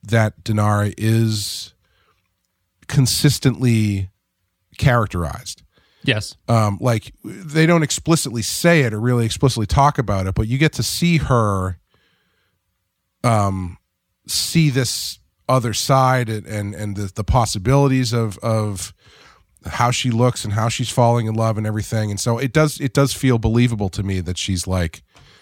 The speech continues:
Speaker 1: "You know what? This is better than going back to the, to the, to the,
Speaker 2: Yep.
Speaker 1: to the weird, weird body."
Speaker 2: Yes.
Speaker 1: Um,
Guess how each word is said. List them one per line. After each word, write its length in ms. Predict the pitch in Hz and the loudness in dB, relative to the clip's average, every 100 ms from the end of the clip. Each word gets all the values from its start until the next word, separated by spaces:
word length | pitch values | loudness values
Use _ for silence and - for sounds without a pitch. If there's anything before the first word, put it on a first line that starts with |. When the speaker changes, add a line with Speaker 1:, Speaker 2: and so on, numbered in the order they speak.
| _ | _
Speaker 1:
"You 100 | 98 | 0
know 100 | 95 | 4
what? 220 | 95 92 - _ _ | 4 2 -2 _ _
This 220 | 101 98 | -4 -2
is 120 | 98 | -4
better 280 | 87 98 92 | -2 0 0
than 140 | 87 87 | -2 -2
going 240 | 87 87 | 0 0
back 240 | 90 82 - | 0 -2 -2
to 120 | 85 | -4
the, 180 | 80 78 | -2 -4
to 160 | - 85 | -4 -4
the, 160 | 80 | -4
to 160 | - 85 | -4 -4
the, 400 | 80 78 76 73 _ - | -2 -4 -4 -8 _ -2
Speaker 2:
Yep. 240 | 113 - | -2 -2
Speaker 1:
to 80 | 85 | -4
the 120 | 82 | -2
weird, 260 | 80 85 82 | 0 -2 -2
weird 300 | 90 90 80 | -2 0 0
body." 340 | 80 71 65 - _ | -2 -2 -6 -12 _
Speaker 2:
Yes. 400 | 120 90 80 - _ | -2 -2 -4 -16 _
Speaker 1:
Um, 440 | 113 107 101 92 | -2 -2 -4 -8